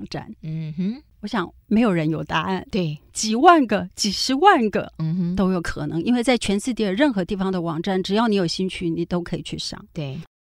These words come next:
Speaker 1: 换一个角度想回来是，我是那个网友，我是手上拿着一个手机，我只要高兴，我一点，我一滑，
Speaker 2: 嗯。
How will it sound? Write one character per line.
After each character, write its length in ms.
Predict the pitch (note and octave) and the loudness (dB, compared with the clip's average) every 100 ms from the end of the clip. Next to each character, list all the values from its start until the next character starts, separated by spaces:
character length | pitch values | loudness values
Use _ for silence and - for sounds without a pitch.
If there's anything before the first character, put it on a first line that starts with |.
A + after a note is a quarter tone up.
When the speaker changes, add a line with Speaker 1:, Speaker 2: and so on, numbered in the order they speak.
| - | 2
Speaker 1:
换 140 | E4+ | 4
一 20 | |
个 120 | C4 A3 | 4 2
角 180 | F3 | 0
度 140 | E3+ A3 | 0 0
想 180 | - D3 | -2 -6
回 160 | E3+ | -4
来 180 | D#3+ D#3+ | -2 -4
是， 280 | - G3 E3 - - - - | -4 -6 -8 -10 -20 -16 -2
我 120 | G3+ | 0
是 220 | G#3 D#4 | 2 4
那 100 | C#4+ | 4
个 140 | A#3+ F#3 | 4 2
网 260 | E3 E3 | 0 -2
友， 160 | F#3 E3 | -2 -2
我 140 | E3 | -2
是 240 | E3 - F#3 | -4 -6 -6
手 180 | F#3+ | -4
上 240 | E3 C#4 B3 | -2 0 0
拿 160 | F#3 F3+ | 0 -2
着 100 | G3 | -2
一 100 | F3+ | -4
个 120 | E3+ | -4
手 260 | - - - | -6 -8 -10
机， 240 | - E3+ | -8 -6
我 160 | F#3+ G3 | -4 -2
只 120 | G#3 | 2
要 120 | A3+ | 2
高 240 | A3+ A3+ | 2 2
兴， 220 | A#3 - G3+ | 2 -2 -2
我 120 | D#3+ | 0
一 120 | G#3+ | -2
点， 260 | - F3 D#3 | -2 -4 -2
我 100 | F3 | -2
一 120 | F3 | -2
滑， 420 | - - D3+ D#3+ F3 | -2 -2 -4 -4 -6
Speaker 2:
嗯。 240 | E3 D#3 | -4 -4